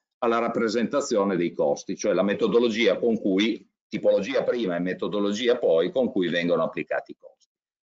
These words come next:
Nel caso di specie abbiamo non costi di ingresso, abbiamo costi di uscita, quindi abbiamo un primo impatto,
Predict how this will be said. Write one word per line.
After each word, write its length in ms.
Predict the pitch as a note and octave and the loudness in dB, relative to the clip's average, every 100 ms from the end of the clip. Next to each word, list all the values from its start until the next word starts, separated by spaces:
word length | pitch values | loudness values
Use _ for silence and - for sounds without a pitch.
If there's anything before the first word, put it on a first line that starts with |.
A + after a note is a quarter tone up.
| - | -10
Nel 100 | A#2+ | -6
caso 300 | C#3 B2+ G#2 | 0 0 0
di 100 | D3+ | -2
specie 520 | - - F#2 F2 D3 | -2 -2 -2 -2 -4
abbiamo 640 | C#3+ G2+ F#2 D#2+ D2 C#2+ _ _ _ _ _ _ _ _ _ _ _ _ _ - | -2 -2 -2 -2 -4 -8 _ _ _ _ _ _ _ _ _ _ _ _ _ -2
non 280 | A#2+ D3 C#3+ | 0 2 0
costi 420 | A#2+ A2 - F#2+ | 2 0 0 -4
di 140 | F2 | -2
ingresso, 500 | F#2 F2+ F2+ E2+ - | 0 2 2 0 -2
abbiamo 300 | C3 G#2+ F2 | 0 0 0
costi 320 | D2+ F#2 - F2+ | 0 -2 -2 -4
di 80 | |
uscita, 640 | D#2+ D#2 E2+ D2 - B2+ G3 - - _ | -4 -4 -4 -4 -4 -4 -6 -12 -20 _
quindi 440 | - D2+ C#2 - - _ _ | -6 -4 -2 -4 -6 _ _
abbiamo 760 | - D#2+ D2+ D2+ C#2+ C2+ - _ _ _ _ _ _ _ _ | -6 -4 -2 0 0 -2 -6 _ _ _ _ _ _ _ _
un 220 | C3 B2 | 0 0
primo 300 | - A2+ F2+ | 0 0 0
impatto, 720 | E2+ D#2+ - B1+ - A2 D#3 | 0 -2 -2 -4 -6 -4 -4